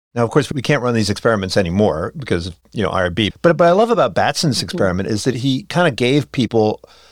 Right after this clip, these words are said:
Speaker 2: Yeah.
Speaker 1: a way out where they could satisfy both at the same time by switching places
Speaker 2: Mm-hmm.
Speaker 1: with the learner. Tell us a bit about that. And why is that not better known, that whole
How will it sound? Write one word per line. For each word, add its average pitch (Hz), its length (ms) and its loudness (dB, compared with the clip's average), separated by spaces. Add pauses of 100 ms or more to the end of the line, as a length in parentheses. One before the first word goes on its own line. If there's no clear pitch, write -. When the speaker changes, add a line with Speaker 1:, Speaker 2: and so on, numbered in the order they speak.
(280)
Speaker 2:
Yeah. 170 140 2
Speaker 1:
a - 20 4
way 110 220 4
out 151 300 0
where 120 180 4
they 110 100 2
could 98 280 -4
satisfy 117 500 2
both 101 500 0
at 107 120 0
the 110 80 -2
same 95 280 -2
time 127 440 -2
by 92 160 2
switching 135 500 2 (120)
places 175 500 0
Speaker 2:
Mm-hmm. 156 100 -8
Speaker 1:
with 104 220 -2
the 110 120 0
learner. 92 380 0 (100)
Tell 214 160 2
us 269 120 -2
a - 40 -14
bit 175 140 4
about 120 240 -2
that. 120 380 2
And 110 200 -2 (100)
why 160 160 2
is 208 160 -2
that 135 200 2
not 101 260 -2
better 110 280 2
known, 95 420 0
that 101 160 2
whole 104 300 -2